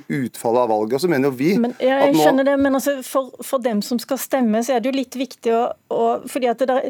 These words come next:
Speaker 2: det har ikke vært flertall for S V og Arbeiderpartiet, bortsett fra på kanskje en eller to målinger. Så da lurer jeg litt grann på, kan en, kan din drømmeregjering gå til borgerlig side og hente flertall der?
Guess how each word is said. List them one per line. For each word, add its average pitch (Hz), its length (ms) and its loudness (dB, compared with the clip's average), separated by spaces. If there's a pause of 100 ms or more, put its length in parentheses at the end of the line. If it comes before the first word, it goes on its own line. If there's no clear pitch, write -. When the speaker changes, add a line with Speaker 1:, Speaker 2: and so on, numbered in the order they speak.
(380)
Speaker 2:
det 254 160 0
har 262 240 2
ikke 233 240 -2
vært 202 180 -2
flertall 208 480 -4
for 226 300 -2
S - 160 -6
V 214 80 0
og 208 160 2
Arbeiderpartiet, 208 800 -2 (400)
bortsett - 320 -2
fra 220 160 -2
på - 160 -4
kanskje 226 320 0
en 196 240 2
eller 208 180 0
to 233 220 -2
målinger. 214 480 2 (320)
Så - 160 -4
da 240 160 4
lurer 226 240 4
jeg 233 80 0
litt 226 160 -2
grann 208 160 0
på, 226 240 2 (720)
kan 240 400 2
en, 240 220 2 (200)
kan 262 300 2
din 233 320 4
drømmeregjering 208 800 2
gå 214 140 2 (160)
til 240 240 0
borgerlig 214 640 2
side 208 320 0
og 220 160 0
hente 220 240 -2
flertall 220 400 -4
der? 381 220 -10